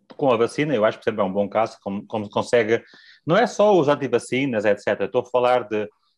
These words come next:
mesmo as pessoas que são pró-vacina, et cetera, é, os humanos são muito maus para falar de números. Percentagens, coisas assim. A vacina é noventa e sete, noventa, noventa e sete por cento eficaz.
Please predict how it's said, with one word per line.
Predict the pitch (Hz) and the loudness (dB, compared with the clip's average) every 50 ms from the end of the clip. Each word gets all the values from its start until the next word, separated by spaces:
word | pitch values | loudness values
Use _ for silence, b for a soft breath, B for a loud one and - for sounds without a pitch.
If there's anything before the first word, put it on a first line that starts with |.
| _ - | _ -2
mesmo | 135 165 160 160 | 0 0 2 0
as | 156 - | -2 -4
pessoas | - - - 143 139 131 - | -4 -4 -2 0 0 0 -2
que | - | -4
são | - 120 | -6 -6
pró-vacina, | 113 - 127 120 110 120 117 - 123 113 110 | -2 2 2 2 2 0 -4 -4 -6 -6 -6
et | 104 - | -8 -6
cetera, | - - 123 - - 107 107 - - _ _ _ _ _ _ _ - | 0 0 0 0 2 -2 -2 -2 -4 _ _ _ _ _ _ _ -2
é, | 127 135 - - _ - | -2 -2 -2 -4 _ -4
os | 139 127 | -2 0
humanos | 135 143 143 151 170 170 - | 0 0 0 0 -2 -2 -2
são | - 139 | -2 -2
muito | 127 143 170 165 - 110 | 0 0 -4 -6 -6 -6
maus | 110 107 107 117 120 - _ | -2 -2 -2 -2 -4 -8 _
para | - 113 113 113 110 110 107 - | -6 -4 -2 0 0 0 -2 -2
falar | - 113 113 107 | -2 0 0 0
de | 98 104 | 0 -2
números. | 98 101 101 98 90 87 90 - - _ _ _ _ b b b b b b b b _ | -6 -4 -6 -6 -8 -10 -14 -18 -20 _ _ _ _ b b b b b b b b _
Percentagens, | - - - - 156 147 135 - 139 135 135 135 131 123 131 127 123 123 - | -18 -12 -4 -2 0 0 2 4 4 6 6 6 6 4 4 4 2 2 0
coisas | - - 123 120 113 110 107 | 2 2 2 4 4 4 2
assim. | 107 - - 123 120 120 113 B B B B - | 0 0 0 -4 -2 -2 -4 B B B B -2
A | 123 | -2
vacina | 120 139 139 - 151 147 139 | 0 0 0 0 0 0 2
é | |
noventa | 131 123 131 131 131 | 0 0 -2 -2 -2
e | 120 | 0
sete, | 131 - 127 135 - - | 0 0 0 -2 -4 -6
noventa, | 123 123 117 131 131 131 127 - 120 113 | -8 -4 0 2 2 2 0 -2 -6 -10
noventa | 120 131 131 127 | -10 -8 -6 -2
e | |
sete | 123 123 - | -4 -4 -4
por | - _ | -4 _
cento | - 127 110 | -6 -4 -4
eficaz. | 120 107 - 113 - - 123 131 151 - | -4 -10 -10 -8 -2 0 2 2 0 -2